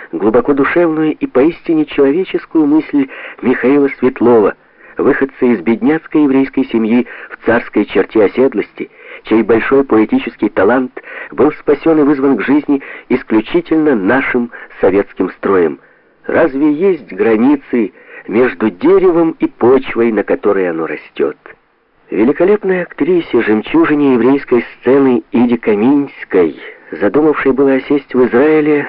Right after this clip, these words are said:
но с трудом выдержавшей там всего несколько месяцев, вероятно, незнакомы эти слова Светлова.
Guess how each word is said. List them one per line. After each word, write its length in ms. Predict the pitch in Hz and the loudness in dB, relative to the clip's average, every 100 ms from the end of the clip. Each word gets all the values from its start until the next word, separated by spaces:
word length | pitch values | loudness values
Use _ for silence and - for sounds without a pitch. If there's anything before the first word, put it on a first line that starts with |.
| - | -6
но 80 | 131 | -8
с 80 | - | -2
трудом 400 | 131 127 151 127 | 0 2 2 2
выдержавшей 680 | 139 139 117 127 120 120 | 2 2 0 -2 -2 -2
там 220 | 113 127 | 0 0
всего 200 | 123 120 | 0 0
несколько 440 | 117 113 - 104 98 | 2 0 -2 -2 2
месяцев, 540 | 107 113 - - 82 - - - | 2 2 -4 -10 -12 -14 -20 -18
вероятно, 520 | - 98 98 107 113 110 | -2 2 4 2 2 2
незнакомы 720 | 110 92 101 98 120 113 78 | 2 2 0 2 0 0 -4
эти 160 | 71 | -8
слова 300 | 73 - 71 - | -10 -6 -6 -6
Светлова. 480 | 78 - 78 78 80 | -8 -6 -6 -6 -10